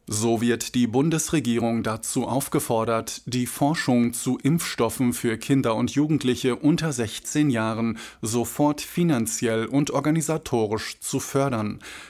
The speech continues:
Gemeinsam mit seinem deutschen Partner BioNTech lässt etwa der weltgrößte U-S-Pharmakonzern Pfizer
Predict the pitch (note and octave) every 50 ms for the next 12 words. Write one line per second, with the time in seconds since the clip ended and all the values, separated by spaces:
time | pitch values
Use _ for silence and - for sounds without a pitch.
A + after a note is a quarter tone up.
0 | - _ - A2 G#2 A2 A#2 C3+ D3+ D3 A2 B2+ A#2+ A#2+ A#2+ A#2+ A#2 B2+ B2 -
1 | - C3+ A#2+ A#2+ B2 B2+ A#2 A#2+ A#2 D3 - - - E3+ D#3+ - A2 G#2+ G#2+ G#2+
2 | - A#2 A2+ A2 G#2 A2 A#2 C#3 D3+ D3 C3 B2 - B2 A#2+ A#2 - - - -
3 | - - _ A#2 A#2+ B2 B2 - - - C3 C3 - B2+ A#2+ A#2+ A#2+ - - A2+
4 | C3 A#2+ A#2 A2 B2 C3+ D#3 E3+ - - A2+ A2+ A2 G#2+ A2 - - B2 B2 B2+
5 | - B2 A#2+ - - - - C3 C#3 D3 C3+ A#2+ - C3+ B2+ A#2+ - - B2 A#2+
6 | A#2 A#2 - - - C#3+ D#3+ D3+ - B2 A2+ A2+ A2